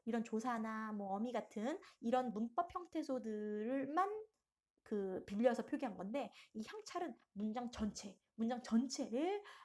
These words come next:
어, 음과 뜻을 빌려서 어떤 건, 어, 그러니까 뜻, 음, 뜻, 음 이런 식으로 어, 빌려서 표기했다.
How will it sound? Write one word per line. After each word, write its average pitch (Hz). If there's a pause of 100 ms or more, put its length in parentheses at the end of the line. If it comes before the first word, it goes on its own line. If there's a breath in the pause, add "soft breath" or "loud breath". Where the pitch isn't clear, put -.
(120)
어, -
음과 233
뜻을 359
빌려서 185
어떤 226
건, 208 (100)
어, 269 (220)
그러니까 - (240)
뜻, 285
음, 247
뜻, 254
음 262
이런 240
식으로 320 (260 loud breath)
어, 196 (180)
빌려서 220
표기했다. -